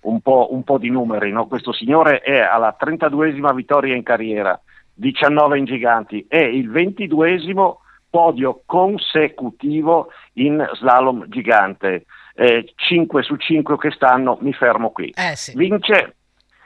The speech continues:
Speaker 1: con, eh, cinque centesimi sull'austriaco Feller, che, eh, sicuramente,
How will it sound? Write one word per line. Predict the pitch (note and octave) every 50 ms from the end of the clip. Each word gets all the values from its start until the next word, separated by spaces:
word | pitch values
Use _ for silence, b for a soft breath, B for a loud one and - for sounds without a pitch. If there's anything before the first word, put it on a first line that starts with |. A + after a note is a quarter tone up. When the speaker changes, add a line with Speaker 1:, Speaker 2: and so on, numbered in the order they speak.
| b b _ _
Speaker 1:
con, | - D3 D3+ D3+ D3 C#3+
eh, | D3 D3 C#3 C3+ C3+ C3 - - - -
cinque | - - - G#3+ F3+ - G3 G3
centesimi | - E3+ D#3+ E3 E3 E3 D#3 B2 C3+ C#3 C3 B2
sull'austriaco | - - C#3 B2 A#2+ B2 - - C3 B2+ C3 A#2+ A2 - - G#2+ G2 - - - - -
Feller, | - G2+ G#2 A2+ C#3 F3 F#3+ - - - _ _ _ _
che, | - C3 C3 B2+ - - - A2+
eh, | G#2+ - -
sicuramente, | A2+ G#2 - - G3 G#3 F3 D3+ E3 D#3+ - C#3+ C3 A2 - -